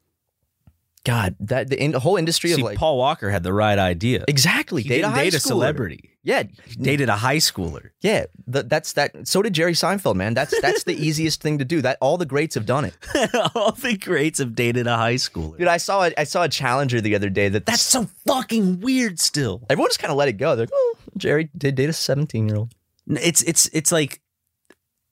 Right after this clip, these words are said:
Speaker 2: seventeen is bad.
Speaker 1: Yes.
Speaker 2: But for some reason, just putting, like, high schooler. Just, you dated a high schooler? When you were
Speaker 1: Remember
Speaker 2: at the top of your fucking game as a thirty-five-year-old ge-, like, comedic
Speaker 1: Like, like,
Speaker 2: genius?
Speaker 1: one of the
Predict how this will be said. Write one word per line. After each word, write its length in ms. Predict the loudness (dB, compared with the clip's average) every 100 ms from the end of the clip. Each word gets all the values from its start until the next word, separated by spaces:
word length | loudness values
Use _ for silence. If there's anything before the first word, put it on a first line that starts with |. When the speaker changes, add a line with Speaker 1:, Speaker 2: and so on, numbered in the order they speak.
| _ -2
Speaker 2:
seventeen 580 | 2 2 0 0 2 2
is 160 | 0
bad. 640 | -2 0 2 0 -2 -8 -16 _ _
Speaker 1:
Yes. 200 | 0 0
Speaker 2:
But 60 | 2
for 80 |
some 220 | 0 2 2
reason, 240 | 0 0
just 200 | -2 -4
putting, 260 | -4 -4 -4
like, 140 | -6
high 280 | -4 0 2
schooler. 520 | 0 -2 -6 -8 -14 -20 _ _ _
Just, 300 | -2 -2 -2 -6 -4
you 120 | -2
dated 360 | 0 0 2
a 40 | 0
high 300 | -2 0 2
schooler? 580 | 2 2 0 0 -2 -4 _ -20 -20 -12
When 180 | -4 0
you 40 |
were 40 | 0
Speaker 1:
Remember 60 |
Speaker 2:
at 80 | 0 -2 -4
the 60 |
top 260 | -2 0 0
of 80 | -2
your 100 | -4
fucking 540 | -2 -2 0 2 0
game 340 | 2 2 2 0
as 100 | 0
a 60 |
thirty-five-year-old 1080 | -2 0 0 0 0 2 2 2 2 2 0
ge-, 300 | 0 0 0 0
like, 240 | -2 -4
comedic 500 | -2 2 2 2 0 -6 _
Speaker 1:
Like, 180 | -2 0
like, 140 | 0
Speaker 2:
genius? 440 | 2 2 2 2 0
Speaker 1:
one 260 | 0 0
of 140 | 0 0
the 300 | 0 2